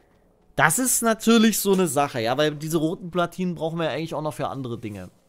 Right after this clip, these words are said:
Das heißt, also ich wüsste jetzt nicht, wie man den anders bekommt, weil für Kunststoff braucht man normalerweise Kohle und Gas. Wir kriegen hier aber keine Kohle auf dem Planeten. Ich wüsste nicht, aus welcher Quelle wir hier Kohle kriegen. Also entweder müssten wir die hierher schaffen.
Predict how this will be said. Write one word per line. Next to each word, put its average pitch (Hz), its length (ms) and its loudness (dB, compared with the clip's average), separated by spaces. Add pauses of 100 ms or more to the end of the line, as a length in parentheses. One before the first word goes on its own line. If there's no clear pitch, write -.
(580)
Das 143 200 0
heißt, 156 280 2
also 156 120 -2
ich 165 120 -6
wüsste 220 180 2
jetzt - 160 0
nicht, 196 160 -6
wie 196 80 -2
man 165 160 0
den 143 160 -6
anders 196 360 -2
bekommt, 151 280 -4
weil 135 120 2
für 139 120 -8
Kunststoff 170 460 -6
braucht 147 240 -6
man 147 140 -2
normalerweise 160 800 2
Kohle 208 580 2 (220)
und - 240 -6
Gas. 98 500 -2 (580)
Wir 160 200 2
kriegen 214 260 -4
hier 190 160 2
aber 135 180 0
keine 131 300 -2
Kohle 117 500 -2
auf 117 200 -6
dem 120 180 -10
Planeten. 113 300 -8
Ich 120 100 -10
wüsste 160 300 -4
nicht, 156 160 -4
aus 131 160 -4
welcher 147 260 0
Quelle 151 340 0
wir 127 120 0
hier 120 100 -4
Kohle 131 260 -2
kriegen. 101 360 -12
Also 120 160 -8
entweder 143 400 -4
müssten 147 300 -8
wir 139 80 -6
die 135 120 -4
hierher 120 240 0
schaffen. 226 400 -4